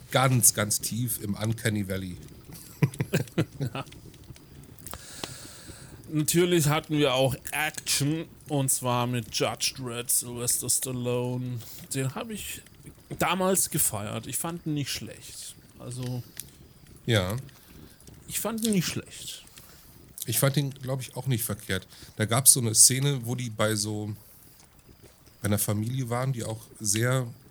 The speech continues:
Speaker 1: kybernetisiert waren, die nur noch so robotermäßig unterwegs waren.
Speaker 2: Ja.
Speaker 1: Das fand ich sehr cool damals, glaub ich.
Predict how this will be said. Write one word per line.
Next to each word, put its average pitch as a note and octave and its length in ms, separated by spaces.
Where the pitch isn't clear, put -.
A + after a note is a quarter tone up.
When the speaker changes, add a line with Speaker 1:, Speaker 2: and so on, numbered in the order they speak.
Speaker 1:
kybernetisiert A#2 960
waren, C#3 260
die A#2+ 160
nur A#2 160
noch A#2 120
so G#2+ 360
robotermäßig B2 760
unterwegs B2+ 440
waren. C3+ 200
Speaker 2:
Ja. A#2 120
Speaker 1:
Das - 160
fand C3+ 160
ich C3 80
sehr A2+ 140
cool C3+ 160
damals, F#2+ 460
glaub F#2+ 260
ich. - 180